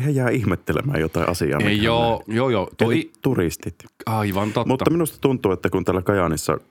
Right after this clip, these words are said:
Speaker 1: käy tuolla kadulla, niin kaikki on turisteja. Vaikka kuka, kuka tänne haluaa. <laughs>
Speaker 2: Niin. Tota, mä oon huomannut ihan saman tässä, tuo taivasteleminen.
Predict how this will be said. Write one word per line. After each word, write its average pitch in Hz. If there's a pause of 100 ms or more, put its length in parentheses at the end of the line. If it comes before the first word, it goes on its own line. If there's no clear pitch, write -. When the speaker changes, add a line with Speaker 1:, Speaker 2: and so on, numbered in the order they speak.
(140)
Speaker 1:
käy 90
tuolla 76
kadulla, 76
niin 80
kaikki 90
on 85
turisteja. 76 (320)
Vaikka 127
kuka, 139 (520)
kuka 104
tänne 78
haluaa. 71 (580)
<laughs> -
Speaker 2:
Niin. 127 (920)
Tota, 110
mä 113
oon 113
huomannut 113
ihan 110
saman 104 (260)
tässä, - (340)
tuo 113
taivasteleminen. 82